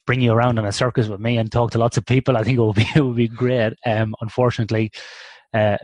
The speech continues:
the oceans and land divide us, but I do really appreciate your time today, Brad. Um, uh, and, and I, this is, this has been an awesome, uh, podcast for me to record with you, so I really appreciate that.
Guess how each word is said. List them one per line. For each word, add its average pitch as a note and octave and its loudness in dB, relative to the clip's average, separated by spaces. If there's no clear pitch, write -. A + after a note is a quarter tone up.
the A#2 4
oceans A2 2
and G#2+ -2
land A2 0
divide G#2+ 0
us, A2+ -4
but G#2+ 0
I G2+ 0
do A#2+ -2
really A2+ 0
appreciate A2 -4
your G#2 -6
time A2 -8
today, G#2+ -4
Brad. A#2+ -2
Um, G#2 -6
uh, - -8
and, G#2 -6
and A2 -10
I, G#2 -10
this A#2 -4
is, G#2+ -6
this A#2 -2
has G#2 -4
been G2+ -8
an G2+ -10
awesome, G#2+ -4
uh, G2 -8
podcast A2 -4
for A2+ -16
me G#2+ -6
to - -18
record G2+ -6
with A2 -8
you, F#2+ -10
so A2+ -8
I G2+ -4
really A2 -6
appreciate G#2+ -8
that. G2+ -4